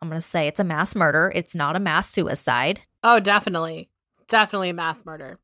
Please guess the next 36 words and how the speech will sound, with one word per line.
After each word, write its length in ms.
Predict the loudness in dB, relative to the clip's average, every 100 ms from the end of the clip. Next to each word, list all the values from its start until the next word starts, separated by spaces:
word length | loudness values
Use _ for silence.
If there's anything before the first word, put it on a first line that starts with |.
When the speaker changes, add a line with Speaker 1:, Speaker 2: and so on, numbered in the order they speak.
| -8
Speaker 1:
Mm-hmm. 300 | -6 -6 -12 -18 _ _
So 160 | 4 6
like 200 | 8 8
Jessica 320 | 6 4 4
said, 360 | 6 8 6 4 -6
these 280 | 2 2 4
members 540 | 4 4 6 4 4
have 260 | 2 0 2
been 220 | 2 2
through 200 | -2 -4
tests 320 | 0 2 2
before 580 | 2 -4 -2 4 6 8
of 200 | 8 6
having 300 | 4 -2 0
to 140 | -4 -4
give 220 | -2 0
their 160 | 0 2
lives 380 | 2 2 0
up, 340 | 0 0 -2 -6 -2
being, 540 | 2 2 2 0 -4 -4
quote, 320 | 0 0 0
poisoned 640 | -4 -2 0 -2 -4 -4 -6
and 140 | -6
things 240 | -6 -6 -4
like 180 | -4 0
that. 260 | 0 -2 -4
So 560 | 4 6 8 8 8 8
at 200 | 6 4
first, 360 | 2 2 2
they 140 | 2 4
thought 220 | 4 4
this 140 | 2
was 140 | -2 0
another 280 | 2 2
drill. 380 | 2 0 -2 -6 _ -6
That's 180 | -6